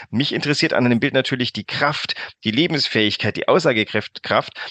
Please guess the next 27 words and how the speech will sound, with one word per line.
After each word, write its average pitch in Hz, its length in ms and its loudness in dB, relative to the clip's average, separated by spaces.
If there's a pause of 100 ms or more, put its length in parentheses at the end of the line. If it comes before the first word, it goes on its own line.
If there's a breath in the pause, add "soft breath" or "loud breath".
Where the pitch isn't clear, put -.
Dieses 107 240 -4
Bild 123 160 2
ist 117 100 -2
ja 117 60 4
lange 113 160 4
nicht 113 160 0
gesehen 151 320 -2
worden. 98 160 2
Das 90 140 -4
lag 104 240 2
ja, 120 100 4
das - 220 -4
ist - 180 -6
wahrscheinlich 117 400 0
irgendwann 175 220 0
zusammengerollt 117 680 2
worden, 107 560 0
schon 120 280 0
während 107 160 4
der 101 80 4
Nazi-Zeit, 135 640 0
irgendwo 117 240 2
oder 101 160 4
Ende 104 160 0
der 101 140 2
zwanziger 101 400 -4
Jahre. 104 320 2